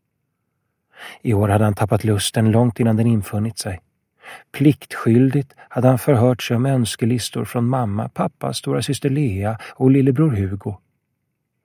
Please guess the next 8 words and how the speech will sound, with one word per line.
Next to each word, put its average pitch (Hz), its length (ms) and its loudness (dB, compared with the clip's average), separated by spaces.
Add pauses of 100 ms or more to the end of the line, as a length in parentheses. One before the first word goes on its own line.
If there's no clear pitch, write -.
(320)
George 120 440 2
och 107 60 2
han 110 120 0
hade 110 140 -2
skilts 110 300 -2
åt 104 160 -2
som 110 160 -2
vänner, 113 500 -4